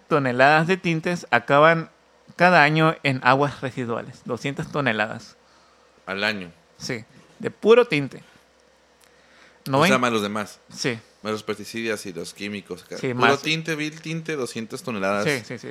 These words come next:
Speaker 1: O sea, de ahí agrégale todo lo demás.
Speaker 2: Ay, mejor hay que sacar agua de pozo, ¿no? Está, está complicado.
Speaker 1: <laughs> Y probablemente ya también esté contaminada esa agüita de pozo.
Speaker 2: Pero mínimo se filtra con las <laughs> piedritas.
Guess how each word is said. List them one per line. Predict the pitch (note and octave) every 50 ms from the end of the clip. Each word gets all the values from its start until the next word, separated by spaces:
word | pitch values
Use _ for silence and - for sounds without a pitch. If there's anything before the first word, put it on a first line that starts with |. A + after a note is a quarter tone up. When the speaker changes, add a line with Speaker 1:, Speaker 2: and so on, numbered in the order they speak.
| - B2+
Speaker 1:
O | A#2+ A#2
sea, | - - C#3 C3+ C3+
de | B2
ahí | A#2 B2 C#3 E3
agrégale | F#3 F#3+ F3 E3+ E3+ F#3 F3 D#3
todo | - C3 C#3
lo | D#3+ D#3
demás. | C3+ A2 G2+ F2 - - - - _ _ _ _ _ _ _ _
Speaker 2:
Ay, | - - - - C#3
mejor | D3 C#3+ C3 - A#2+ A2+
hay | C3 B2
que | - C3+
sacar | C#3 C3+ - D3+ C3+
agua | C#3+ D3+ D#3+
de | B2+ G#2
pozo, | - A#2 C3+ C#3+ E3 F#3 F3+
¿no? | F#3+ G#3 G3 E3 - _ _ _ _ _ _ _ _
Está, | _ - - -
está | - - - G#2+
complicado. | - C3+ D3 C3 A#2 A2 G2+ F#2+ F#2+ G2
Speaker 1:
<laughs> | - _ _ _ _ _ _ _ _ _ _ - - - - _ _ _ _ -
Y | D#3+ C#3+ D3 D3
probablemente | C#3 - D3 C#3+ D#3+ F#3 G#3 G#3+ G3+ G3 G#3 G3+ F#3 G3 F3+
ya | E3+ E3 D#3
también | - D#3 C#3+ C#3+ C#3+ C#3+
esté | C#3 - D#3 -
contaminada | - C#3 C3 C#3 A#2 A2+ G#2+ A2 G2 G#2+
esa | A#2+ -
agüita | A#2+ A2 A2 A2 - A#2+
de | A2+ G#2+
pozo. | - - - - - - _ _ _ _ _ _
Speaker 2:
Pero | - A2 G#2+
mínimo | G2+ G#2 A2 A#2+ B2+ C3 B2+
se | - G#2+
filtra | - - A2+ A2 - A#2 A#2+
con | - B2 B2
las | A#2+ - - - -
<laughs> |
piedritas. | - - - A#2+ F2+ G2+ G#2+ - - - D3 - - -